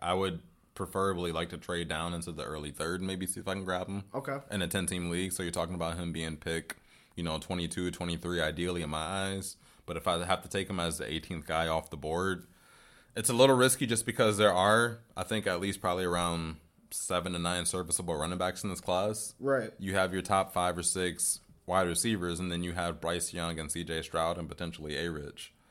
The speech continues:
Speaker 1: So now you're looking at around eighteen-ish players that are damn near certified.
Speaker 2: Mm-hmm.
Speaker 1: And then Cedric Tillman, in my opinion, like, I like the guy. I don't know if I have him as a wide receiver two.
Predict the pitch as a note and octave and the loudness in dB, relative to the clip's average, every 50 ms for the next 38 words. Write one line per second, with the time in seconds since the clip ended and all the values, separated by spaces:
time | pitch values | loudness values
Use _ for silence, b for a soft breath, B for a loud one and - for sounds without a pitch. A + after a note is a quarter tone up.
0 | b b b b b - - E2 D#2 D#2+ D#2+ D#2 D#2 B1+ - - F2 F2+ F2+ F2+ | b b b b b -8 -6 -4 -2 -2 -4 -4 -6 -8 -10 -8 -4 0 0 0
1 | F2+ F2+ F2+ F2+ E2 - F2+ E2+ E2 D#2 D#2+ E2 D#2+ D#2+ E2 D#2+ - - F#2 E2+ | 2 2 0 0 0 0 0 0 0 0 -2 -2 -2 -2 -4 -6 -6 -6 -6 -6
2 | - - F#2 F2 E2+ E2 D#2+ D2+ - - - F#2 F#2 F#2 F2+ E2 D2+ C#2 D2 C#2+ | -6 -4 -4 -2 -2 -2 -4 -4 -8 -6 -4 -2 0 0 0 0 0 -2 -2 -4
3 | C#2+ D2+ D2 D#2+ D#2+ E2 E2 D2+ C#2+ C#2+ - - - D2+ D2+ D2 - A#1+ C#2 C2 | -4 -4 -4 -4 -4 -4 -4 -4 -6 -8 -8 -6 -6 -6 -6 -6 -6 -4 -4 -4
4 | B1 D2+ D2+ - - - B2+ C#3 C#3+ C#3+ C#3+ - - - E2+ E2+ D#2+ E2+ D#2+ D#2 | -4 -6 -10 -12 -10 -8 -6 -6 -6 -6 -8 -12 -10 -6 -4 -2 -2 -2 -2 0
5 | - G2+ F#2 F#2+ F2 - - A2+ A2 G2 F2+ E2 D#2 F2 G#2 G#2 F#2+ E2 F#2+ F2 | 0 0 0 -2 -4 -2 0 0 2 2 0 0 2 2 2 2 2 0 -2 -6
6 | D#2+ D#2+ D#2 D#2 D2 D#2+ D#2+ D2 C#2+ E2+ F#2 F2+ - C#2+ D2+ C#2+ C#2+ D2 D2+ D#2 | -6 -6 -6 -6 -4 -4 -2 -2 -2 -2 -2 -4 -6 -4 -2 -2 0 0 0 0
7 | F2+ F2 F2 E2 D#2 - - D#2 E2 E2 D#2+ D#2 D2 C#2 C#2 C#2+ D2+ D2+ D2+ D#2 | 0 0 -2 -2 -4 -4 -4 -2 -2 -2 -2 -4 -6 -8 -8 -6 -4 -4 -4 -4
8 | D2 - D#2 - D2 D2 - F2+ F#2 F#2+ F#2 | -6 -8 -8 -10 -8 -6 -4 -2 -2 -2 -4